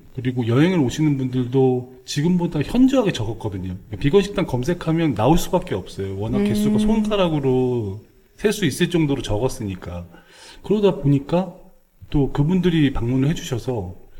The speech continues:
Speaker 1: 되게 공교롭게도 매출적인 공백도 없었고요.
Speaker 2: 어,
Speaker 1: 오히-,
Speaker 2: 아예 부침도 없었나요?
Speaker 1: 거의 없었어요. 거의 없었다고 하는 게 맞는 것 같아요. 그리고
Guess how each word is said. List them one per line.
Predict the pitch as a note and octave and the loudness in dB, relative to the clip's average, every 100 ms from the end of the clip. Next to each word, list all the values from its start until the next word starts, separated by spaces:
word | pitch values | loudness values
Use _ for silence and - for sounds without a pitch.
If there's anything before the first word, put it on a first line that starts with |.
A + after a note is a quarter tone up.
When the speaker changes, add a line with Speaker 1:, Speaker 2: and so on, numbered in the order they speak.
| - - - | -18 -14 -4
Speaker 1:
되게 | C3 C#3 D3+ | -2 0 -2
공교롭게도 | - A#2+ B2 D3 D3 - C3+ B2 A#2 A2 G#2+ G#2+ - _ _ _ _ - | -2 -4 -2 -2 -4 -4 -2 0 0 -2 -6 -10 -14 _ _ _ _ -6
매출적인 | B2 - G#3 G3 E3 D3 D3 C3+ | -4 0 0 2 2 4 2 2
공백도 | - C#3+ D#3 - | 2 2 2 -2
없었고요. | F2 G2 - G#2 G#2 F#2 - | -6 -8 -8 -8 -8 -10 -16
Speaker 2:
어, | - F#3+ G3 G3+ G3 F#3+ F#3 | -10 -8 -6 -6 -8 -10 -10
Speaker 1:
오히-, | - | -2
Speaker 2:
아예 | G#3 G#3+ A#3+ C4+ B3+ - - | 4 4 4 2 2 0 -2
부침도 | G#3+ - F4 F4 D4+ | -2 0 0 2 2
없었나요? | D#3+ - D#3+ | 2 0 2
Speaker 1:
거의 | C#3 D3+ | 4 4
없었어요. | A2 - - F#2 E2+ | 2 -4 -8 -8 -10
거의 | - A#2 C3+ | -6 0 0
없었다고 | A2 C3 C3 A#2 | 0 -2 -4 -4
하는 | A2 | -4
게 | G#2 | -4
맞는 | F#2+ G#2+ G#2+ | -4 -4 -6
것 | F2 | -8
같아요. | E2+ - E2 - - - - | -12 -14 -18 -18 -20 -20 -12
그리고 | B2+ C3 B2+ F#3 | -4 -4 -2 -4